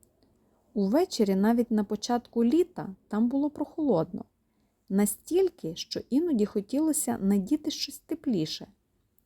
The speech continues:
Це місце ідеально підходило для того,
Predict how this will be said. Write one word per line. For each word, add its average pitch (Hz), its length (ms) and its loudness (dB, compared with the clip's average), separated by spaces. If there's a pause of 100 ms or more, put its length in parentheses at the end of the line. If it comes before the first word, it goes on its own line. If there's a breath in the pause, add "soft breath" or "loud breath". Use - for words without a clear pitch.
(340)
Це - 200 2
місце 254 440 2 (100)
ідеально 233 640 0
підходило 220 640 0
для 214 200 2
того, 233 520 0